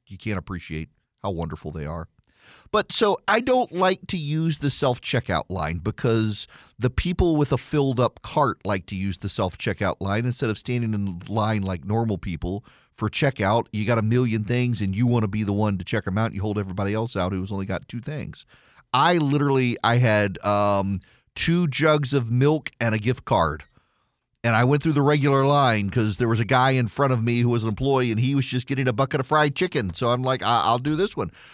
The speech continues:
Well, then there's this guy behind me. He kinda looks like my buddy Drew, um, and he's behind me, and all he's got, he's got,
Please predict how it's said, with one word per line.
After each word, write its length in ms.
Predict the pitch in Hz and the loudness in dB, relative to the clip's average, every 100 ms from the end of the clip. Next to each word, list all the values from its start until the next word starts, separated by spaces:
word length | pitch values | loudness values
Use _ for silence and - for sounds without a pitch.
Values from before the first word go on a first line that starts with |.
| - - | -10 0
Well, 140 | 214 | 2
then 120 | 285 | 4
there's 220 | 311 302 | 2 2
this 160 | 269 240 | 2 -2
guy 380 | - 214 220 220 | 2 2 4 4
behind 520 | 196 208 226 214 165 | 2 2 2 2 2
me. 220 | 117 82 - _ _ _ _ _ _ _ _ _ _ _ | 0 -2 -8 _ _ _ _ _ _ _ _ _ _ _
He 80 | 139 | -2
kinda 200 | 180 208 | 2 4
looks 180 | 196 196 | 2 2
like 100 | 165 | 2
my 100 | 143 | 2
buddy 280 | 160 156 120 | 2 2 2
Drew, 420 | 131 151 120 113 | 0 0 2 0
um, 520 | 113 110 107 107 107 110 _ _ _ _ - | 0 2 2 2 -2 -6 _ _ _ _ -4
and 160 | 135 135 | 0 2
he's 200 | 156 151 | 0 0
behind 260 | 165 185 | 2 2
me, 80 | 160 | 2
and 100 | 151 | 2
all 120 | 180 | 4
he's 120 | 180 | 2
got, 220 | 151 170 165 | 2 2 4
he's 160 | 151 | 2
got, 280 | - 143 - | 2 2 2